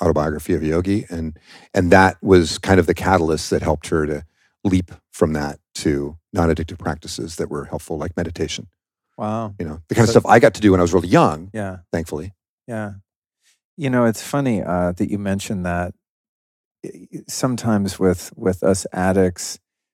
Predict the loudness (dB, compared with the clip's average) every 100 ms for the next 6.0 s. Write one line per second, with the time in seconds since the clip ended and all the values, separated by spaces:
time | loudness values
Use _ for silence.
0 | -2 0 4 4 2 0 0 0 -2 -2
1 | -4 -2 -2 0 -2 -2 -2 -2 -4 -2
2 | 0 2 0 -2 -6 -4 0 0 0 -4
3 | 2 2 4 2 4 4 6 8 6 6
4 | 2 0 -6 -6 -4 -2 -4 -6 -4 2
5 | 4 4 2 0 0 2 2 2 0 -4